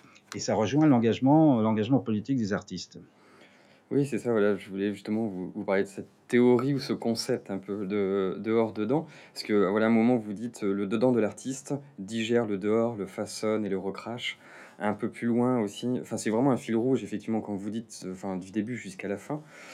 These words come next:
Speaker 2: Euh, un peu plus loin, vous dites aussi, euh, vous répondez justement à ces, euh, à ces personnes qui sont nues et qui vous jaugent un peu, qui vous regardent. Et vous dites, euh, « Je vous transmets, vous, le rôle des artistes, c'est de transmettre les crachats des uns et des autres. »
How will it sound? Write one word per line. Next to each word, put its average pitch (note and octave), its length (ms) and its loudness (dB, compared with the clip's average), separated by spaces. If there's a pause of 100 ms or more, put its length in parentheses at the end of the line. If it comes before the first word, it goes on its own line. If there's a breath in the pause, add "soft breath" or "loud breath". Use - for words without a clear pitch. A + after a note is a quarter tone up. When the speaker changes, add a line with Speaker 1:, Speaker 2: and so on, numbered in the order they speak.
(320 loud breath)
Speaker 2:
Euh, G2+ 240 0
un G2+ 80 -4
peu A2 100 -2
plus C3+ 140 2
loin, C#3 80 6
vous A#2 80 -4
dites A2+ 160 -12
aussi, B2 340 -4
euh, G2+ 220 2 (340 loud breath)
vous G#2 140 -6
répondez B2+ 640 4
justement G#2 400 -4
à F#2+ 80 -2
ces, F#2+ 440 -6
euh, F#2 300 -8 (140)
à F2+ 60 -12
ces - 120 -12
personnes A2+ 380 -2
qui F#2+ 100 -12
sont G#2+ 240 -2
nues B2+ 460 6
et F#2 80 -2
qui G2 180 -10
vous G#2+ 160 -8
jaugent A#2+ 320 4
un F#2+ 120 -4
peu, C3 260 0
qui A#2 160 -12
vous F#2+ 120 -10
regardent. B2 300 -4 (300 loud breath)
Et G2 80 0
vous G2 80 -4
dites, C3 200 -6
euh, « G2+ 120 4
Je G#2 120 -2
vous A2 200 -4
transmets, A#2 500 0
vous, C#3 300 -2 (140 loud breath)
le G#2 120 4
rôle B2+ 160 2
des A2 140 0
artistes, C3+ 560 -4
c'est - 200 -10
de G2+ 80 -4
transmettre A#2+ 640 -6
les G2+ 140 -6
crachats A#2 480 -4
des G#2+ 240 -2
uns B2+ 100 0
et A2 80 -2
des G2 200 -6
autres. » - 260 -16